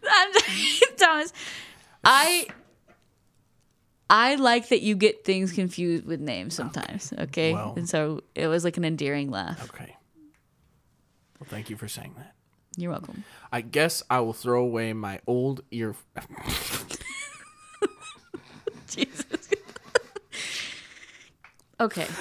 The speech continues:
Speaker 2: I will throw away my old earbuds. I will use the AirPods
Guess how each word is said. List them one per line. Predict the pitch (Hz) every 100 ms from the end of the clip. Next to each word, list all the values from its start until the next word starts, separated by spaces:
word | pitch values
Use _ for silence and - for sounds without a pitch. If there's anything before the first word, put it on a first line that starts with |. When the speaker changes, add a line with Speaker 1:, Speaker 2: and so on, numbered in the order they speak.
| 240
Speaker 2:
I | 160
will | 160 156
throw | - 180
away | 190 208 175
my | 165 135 -
old | 123 143
earbuds. | 131 131 104 110 - -
I |
will | 101 101
use | 113 117
the | 131
AirPods | 117 107 113 95 -